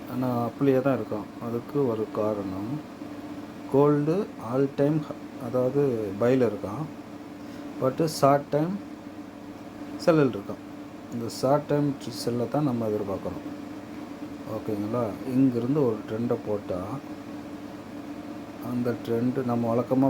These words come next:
போடுவோமே, அதே தான் இது வரைக்கும் போகிறோம்.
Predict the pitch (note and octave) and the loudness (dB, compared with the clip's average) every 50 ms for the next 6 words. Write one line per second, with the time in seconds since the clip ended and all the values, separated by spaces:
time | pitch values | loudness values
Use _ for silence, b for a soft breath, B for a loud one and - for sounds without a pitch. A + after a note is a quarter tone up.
0 | B2+ A#2+ A#2 A2 G#2+ G2+ G2 G2 F#2+ F#2 F#2+ - A2 G#2 G#2 G#2 G#2+ G#2+ G2+ G#2 | 4 2 2 2 0 0 -2 -4 -4 -6 -8 -8 -8 -8 -6 -4 -4 -4 -4 -4
1 | G2+ F#2+ - - - - - - - - - - - - - - - - - - | -6 -8 -8 -12 -12 -12 -12 -12 -12 -12 -10 -10 -10 -10 -10 -12 -12 -12 -12 -12
2 | - - - - - C3 B2+ B2 C3+ B2+ A#2 A2 A#2 A#2 - D3 C#3+ B2 G#2+ G2+ | -10 -10 -10 -8 -6 -2 2 4 4 4 4 2 0 0 -2 0 2 2 0 0
3 | G2+ G#2+ | 0 -4